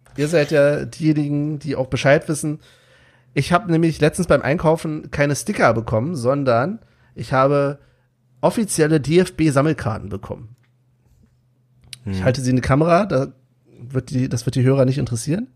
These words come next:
Speaker 2: Ja.
Speaker 1: Aber ich dachte mir, wir müssen uns ja auch irgendwann überlegen, wie wir uns verstärken für nächste Saison. Und wollte euch jetzt zu eurer Expertise zu den Spielern, die ich da draus ziehe,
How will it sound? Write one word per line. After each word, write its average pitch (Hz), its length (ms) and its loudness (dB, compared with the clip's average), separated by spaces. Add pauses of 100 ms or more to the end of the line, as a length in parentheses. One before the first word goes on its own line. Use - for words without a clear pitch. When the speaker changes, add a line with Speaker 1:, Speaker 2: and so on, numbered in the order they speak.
Speaker 2:
Ja. 170 220 -6 (180)
Speaker 1:
Aber 139 140 4
ich 160 80 2
dachte 185 240 2
mir, 180 160 2 (260)
wir 165 180 0
müssen 208 160 2
uns 208 120 0
ja 196 100 2
auch 170 120 -2
irgendwann 175 260 2
überlegen, 160 380 2
wie 151 100 -4
wir 151 80 0
uns 143 120 -6
verstärken 139 440 0
für - 120 -4
nächste 113 240 -2
Saison. 104 400 -4 (640)
Und 123 140 -2
wollte 147 220 4
euch 165 160 2
jetzt 185 160 0
zu 156 80 -2
eurer 156 180 4
Expertise 151 560 -2
zu - 100 -6
den 143 140 0
Spielern, 165 380 2
die 117 60 2
ich 113 80 -4
da 117 100 2
draus 101 280 -4
ziehe, 113 380 -2